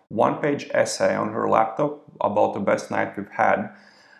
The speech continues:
And she wrote about three separate experiences, how and why each one of them was, uh, so, so special and so important. And, uh, she said the best feeling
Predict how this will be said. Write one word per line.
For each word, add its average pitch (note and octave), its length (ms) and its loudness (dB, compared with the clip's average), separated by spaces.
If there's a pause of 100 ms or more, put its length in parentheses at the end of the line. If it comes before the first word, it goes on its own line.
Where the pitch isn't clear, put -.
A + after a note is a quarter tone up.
(340)
And G#2+ 800 -2
she A#2+ 460 -4
wrote A2+ 460 0
about G#2+ 540 2
three B2 300 -2
separate B2 600 0
experiences, C3 1040 -2
how G#2 280 0
and G#2 160 -2
why G#2+ 260 4
each G#2+ 260 -6
one A2 160 -2
of G#2+ 140 -4
them A2 180 -4
was, G#2 340 -6
uh, G#2 180 -4
so, - 640 -2 (340)
so - 220 -6
special A2 580 -2
and G#2+ 100 -4
so G#2+ 220 -4
important. G#2 640 -2 (140)
And, G2+ 420 -2
uh, G2 140 -2 (800)
she - 160 -10
said A2+ 680 0
the A2 100 -6
best A2+ 640 -2 (160)
feeling B2 840 -6